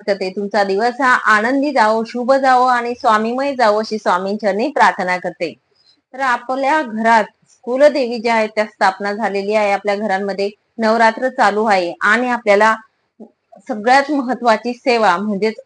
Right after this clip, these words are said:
ओटी कशी भरावी, कुलदेवीची ओटी कशी भरली जाते ते तुम्हाला सांगणार आहे.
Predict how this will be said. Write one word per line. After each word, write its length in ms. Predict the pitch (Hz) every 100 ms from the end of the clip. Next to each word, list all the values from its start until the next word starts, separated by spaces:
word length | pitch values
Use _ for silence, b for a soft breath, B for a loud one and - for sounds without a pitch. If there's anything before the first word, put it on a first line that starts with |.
| -
ओटी 340 | 214 208 262
कशी 240 | 247 240 262
भरावी, 380 | 233 190 170 180
कुलदेवीची 840 | - 240 294 269 247 220 214 226 269 _ _
ओटी 280 | 208 220 247
कशी 240 | 226 226 233
भरली 280 | 214 208 202
जाते 260 | 190 214
ते 120 | 214 220
तुम्हाला 380 | 214 208 196 208
सांगणार 380 | 233 202 190
आहे. 140 | 208